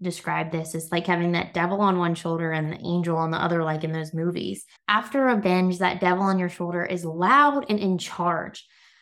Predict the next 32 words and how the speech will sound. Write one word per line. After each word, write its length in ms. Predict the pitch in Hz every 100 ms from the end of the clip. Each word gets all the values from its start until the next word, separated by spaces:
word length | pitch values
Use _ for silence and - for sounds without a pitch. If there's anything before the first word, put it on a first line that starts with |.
| _
How 120 | 240
can 200 | 247 302
you 100 | 269
recognize 720 | 196 180 190 185 180 185 - -
how 300 | - 226 277
those 180 | 285 -
thoughts 260 | 196 190
are 80 | 185
treating 420 | 180 170 180 220
you 100 | 247
in 80 | 277
the 100 | 285
moment 380 | 285 285 285 277
and 200 | 190 185
reflect 640 | 190 - - 294 294 -
back 300 | 185 185 233 -
on 300 | 190 185 185
in 140 | 190
the 80 | 180
past 420 | - 220 233 -
how 160 | - 156
that's 240 | - -
treated 360 | - 170 - -
you? 200 | - -
If 240 | - 208 -
you're 100 | 220
just 240 | 214 233
listening 600 | 196 185 190 196 208 190 185
to 100 | 185
that 260 | 175 180
one 340 | 180 175 175 180
side, 640 | - 180 190 180 170 -